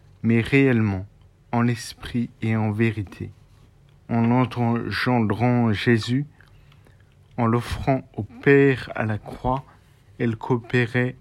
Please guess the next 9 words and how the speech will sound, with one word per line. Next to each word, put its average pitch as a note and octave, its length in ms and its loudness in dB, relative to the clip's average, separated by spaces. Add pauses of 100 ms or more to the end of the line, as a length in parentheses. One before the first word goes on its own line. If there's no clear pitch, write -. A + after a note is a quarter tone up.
activement G#2+ 840 -6 (640)
à A#2 140 0
notre A2+ 400 -2
naissance A#2+ 1000 -2 (240)
à A2 140 -2
la G#2 100 -2
vie G#2+ 220 -4
du A2 100 -10
Christ. - 540 -14